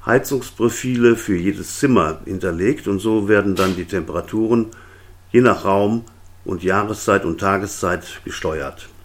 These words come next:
Mit Alexa lässt sich nunmehr von jedem Raum aus für jedes Zimmer die Temperatur ändern. So kann ich zum Beispiel, wenn ich ein Zimmer lüften möchte, die Temperatur herunterregeln und einfach durch Zuruf und nachher wieder hochstellen.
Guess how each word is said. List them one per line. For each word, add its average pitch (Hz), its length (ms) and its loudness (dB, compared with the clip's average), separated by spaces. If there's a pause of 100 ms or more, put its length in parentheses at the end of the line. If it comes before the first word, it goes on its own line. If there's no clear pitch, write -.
(1500)
Mit 117 160 2
Alexa 139 560 4
lässt 135 320 0
sich 123 160 -6
nunmehr 123 520 4 (260)
von 95 280 0
jedem 170 340 6
Raum 95 300 2
aus 120 460 -2 (200)
für - 140 0
jedes 151 440 2
Zimmer 110 440 2 (840)
die 104 80 -4
Temperatur 110 640 2
ändern. 85 480 0 (180)
So - 140 -4
kann 110 240 0
ich 95 100 -6
zum 101 160 -6
Beispiel, 101 500 2
wenn 90 140 0
ich 78 140 -6
ein 82 100 -10
Zimmer 92 240 -2
lüften 101 400 -4
möchte, 113 480 -2 (1000)
die 104 120 -4
Temperatur 95 640 0
herunterregeln 123 720 4
und - 40 -2
einfach 104 360 -2
durch 90 200 -6
Zuruf 127 520 -2
und 104 180 -2
nachher 101 340 0
wieder 107 180 4
hochstellen. 76 640 -4